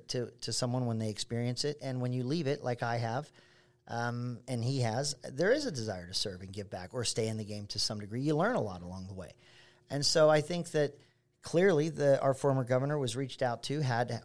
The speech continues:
opportunities to, to re-engage or to, to, you know, make the place better than he found it as he had as a, our governor. And, uh, he's taking advantage of that. And I, I, I completely understand why.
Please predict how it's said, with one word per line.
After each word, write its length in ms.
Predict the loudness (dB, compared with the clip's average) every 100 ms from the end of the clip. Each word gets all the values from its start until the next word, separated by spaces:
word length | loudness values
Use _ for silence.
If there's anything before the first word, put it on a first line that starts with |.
| -8
opportunities 680 | -4 -2 -2 -2 -2 -4 -4
to, 260 | 0 0 -2 -10 -20 _ -8
to 120 | -4
re-engage 760 | 0 0 0 0 0 -2 -4 -4
or 100 | -6
to, 180 | -6 -10 -12 _ -8
to, 80 | -8
you 420 | -8 -14 _ -10
know, 100 | -4
make 240 | -2 -2
the 60 | -4
place 260 | -2 -4
better 220 | 0 2 2
than 120 | 2
he 80 | -2
found 300 | -4 -2 -2
it 140 | -4 -4
as 180 | -4
he 160 | -2 -2
had 280 | 0 -2 -2 -6
as 160 | -4 0
a, 160 | -2 -2
our 140 | -4 -2
governor. 440 | -2 -2 -4 -6 -6
And, 360 | -2 -2 2
uh, 240 | 4 4 2 -2 -20 _
he's 180 | -10 -2
taking 300 | 0 0 0
advantage 400 | 0 0 -2 -6
of 100 | -8
that. 200 | -12 -10
And 80 | -2
I, 200 | -2 0 0 -2 -4 _
I, 60 | -8
I 40 |
completely 500 | -6 -6 -2 0 0
understand 420 | 0 0 0 -2 -4
why. 180 | -8